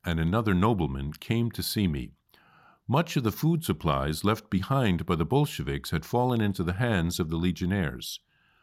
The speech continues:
The Polish High Command wanted to distribute some of this food to the starving people.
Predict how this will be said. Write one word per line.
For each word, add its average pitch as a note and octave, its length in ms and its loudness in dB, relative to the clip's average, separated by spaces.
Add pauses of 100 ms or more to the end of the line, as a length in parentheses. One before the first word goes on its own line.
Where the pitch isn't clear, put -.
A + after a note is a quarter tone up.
(240)
The - 80 -2
Polish C#3+ 460 2
High B2+ 240 2
Command D#2 560 0
wanted G#2+ 420 0
to F#2+ 100 -2
distribute D#2+ 680 -2
some A2 220 2
of F#2+ 80 2
this E2+ 180 -2
food D#2+ 400 0
to F2+ 100 -4
the D2+ 120 -2
starving G#2 560 0
people. - 440 -4